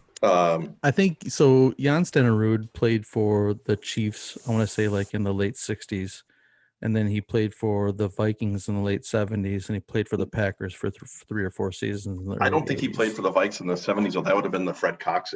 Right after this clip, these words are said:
Speaker 1: era. Um, I think he kicked in the Dome, which I think he, which opened in eighty-one, didn't he?
Speaker 2: Y-, it might be.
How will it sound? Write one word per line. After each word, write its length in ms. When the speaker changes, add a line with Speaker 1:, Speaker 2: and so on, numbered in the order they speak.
Speaker 1:
era. 320
Um, 420
I 80
think 180
he 120
kicked 240
in 80
the 80
Dome, 500
which 360
I 40
think 160
he, 80
which 180
opened 220
in 120
eighty-one, 520
didn't 200
he? 180
Speaker 2:
Y-, 80
it 80
might 220
be. 260